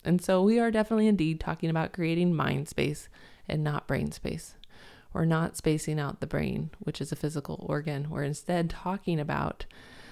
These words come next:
the thought, perception, emotion, determination, memory, and imagination in which we would like to have more space. So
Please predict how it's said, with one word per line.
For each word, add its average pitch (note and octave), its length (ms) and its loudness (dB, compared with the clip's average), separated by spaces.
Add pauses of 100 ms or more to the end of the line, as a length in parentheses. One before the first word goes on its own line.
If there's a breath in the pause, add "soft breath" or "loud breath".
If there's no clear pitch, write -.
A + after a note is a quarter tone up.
(240 loud breath)
the D#3+ 140 2
thought, - 420 0
perception, D#3 560 -2
emotion, D3+ 420 -2
determination, C#3 840 -4
memory, C3+ 380 -2
and - 100 -4
imagination - 880 -6
in D3+ 180 2
which - 300 -6
we C#3+ 100 -2
would C#3+ 220 -4
like A#2+ 260 -6
to - 80 -4
have C#3+ 460 -8 (100)
more C#3 540 -2 (440 soft breath)
space. - 560 -6 (1400)
So - 280 -2